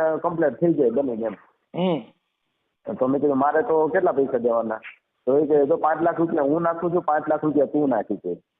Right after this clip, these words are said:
Speaker 2: હમ.
Speaker 1: અ, અને જેનો પ્લોટ છે ને એ ભાઈ મકાન બનાવવાના, એક ભાગ એનો, ત્રણ ભાગ આપણા ગણાય એમ.
Speaker 2: હમ.
Speaker 1: એટલે મેં ત્રણ મહિનાની મુદત એને પાંચ લાખ રૂપિયા આપ્યા, ઓનલાઈન ને અડધા રોકડા ને એવી રીતે.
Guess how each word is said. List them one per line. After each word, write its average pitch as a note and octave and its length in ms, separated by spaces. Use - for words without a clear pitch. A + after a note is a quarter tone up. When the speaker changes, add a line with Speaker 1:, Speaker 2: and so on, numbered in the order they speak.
Speaker 2:
હમ. D#3+ 220
Speaker 1:
અ, G#2+ 120
અને B2+ 160
જેનો D3+ 280
પ્લોટ F3 360
છે G3+ 40
ને F3+ 100
એ D#3+ 60
ભાઈ D3 140
મકાન D3 340
બનાવવાના, B2 680
એક D3 80
ભાગ C#3 200
એનો, D3+ 200
ત્રણ E3 240
ભાગ C#3 220
આપણા B2+ 200
ગણાય A#2 280
એમ. F#2 140
Speaker 2:
હમ. D#3+ 260
Speaker 1:
એટલે B2 160
મેં C3+ 140
ત્રણ D3+ 240
મહિનાની E3 320
મુદત E3+ 280
એને D#3+ 140
પાંચ D#3 260
લાખ D3 160
રૂપિયા C3+ 280
આપ્યા, C3 180
ઓનલાઈન C#3 480
ને B2 80
અડધા B2+ 280
રોકડા C3+ 340
ને G#2+ 120
એવી A2 120
રીતે. F#2 180